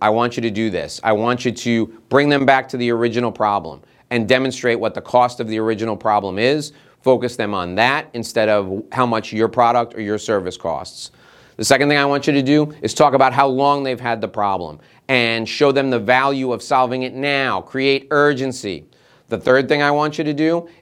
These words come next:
is I want you to help them see how this is impacting them personally. It makes it emotional. It makes an emotional connection for them. And I want them to see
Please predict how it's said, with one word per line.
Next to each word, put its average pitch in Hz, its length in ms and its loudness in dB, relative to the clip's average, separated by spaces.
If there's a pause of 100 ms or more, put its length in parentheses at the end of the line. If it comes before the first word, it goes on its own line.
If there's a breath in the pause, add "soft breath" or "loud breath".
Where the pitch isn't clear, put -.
is 135 140 2
I 117 120 4
want 131 420 -2
you 151 80 2
to 135 160 2
help 127 360 0
them 127 260 0
see 143 420 0
how 131 300 2
this 123 240 -4
is 120 140 -6
impacting 127 600 -2
them 131 460 -2 (100)
personally. 131 720 -2 (160 soft breath)
It 127 140 -2
makes 135 360 0
it 135 260 0
emotional. 135 560 0
It 101 60 -4
makes 123 220 -4
an 131 60 -2
emotional 135 680 0
connection 131 580 -2
for 120 160 0
them. 95 300 -2 (240 loud breath)
And 131 160 2
I 113 60 2
want 127 280 2
them 139 140 2
to 139 160 -6
see 160 500 2